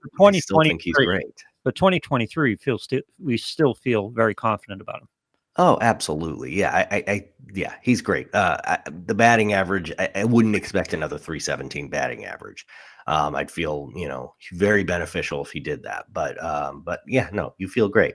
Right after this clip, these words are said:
Speaker 2: I mean, he's, he's a number one first base and first baseman. There's no question about it.
Speaker 1: And we're lauding twenty twenty-two, and we should. Of course, it was a great campaign.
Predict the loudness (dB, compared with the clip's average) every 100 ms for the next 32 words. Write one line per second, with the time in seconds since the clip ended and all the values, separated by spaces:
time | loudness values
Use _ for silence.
0 | -4 -4 -2 -2 -6 -6 -6 -4 -2 0
1 | 0 2 4 2 0 -6 -4 -6 -6 -10
2 | -12 _ -20 -10 -8 -4 -4 -4 -8 -8
3 | -10 -8 -10 -10 -16 -18 -20 -20 -20 _
4 | _ -2 6 6 8 8 8 4 0 0
5 | 0 0 -2 -2 2 2 2 0 0 -2
6 | 0 0 0 -6 -12 -4 -2 0 -2 -6
7 | 0 0 0 -4 -4 0 0 0